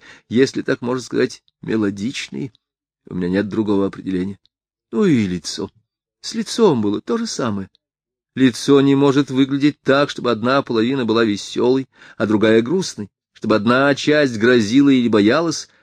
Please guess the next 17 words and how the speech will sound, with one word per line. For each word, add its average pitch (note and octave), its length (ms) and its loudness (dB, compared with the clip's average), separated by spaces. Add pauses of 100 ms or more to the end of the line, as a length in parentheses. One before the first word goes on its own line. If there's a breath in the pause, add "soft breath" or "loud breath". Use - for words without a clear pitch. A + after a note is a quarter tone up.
(140)
а G#2 100 -4
другая G#2 300 4
торжествовала G#2+ 800 0
или G2+ 220 2
делала G#2 340 2
что-то G2+ 260 -6
в F2+ 60 0
этом G2 240 -2
роде. B2 320 -2 (560)
Но A#2+ 160 0
с - 160 -8
ребёнком A2+ 640 -4
было F#2+ 300 -4 (180)
именно F2+ 460 -8
так. - 340 -16 (580)
Кроме G3+ 360 0
того, F2 280 -4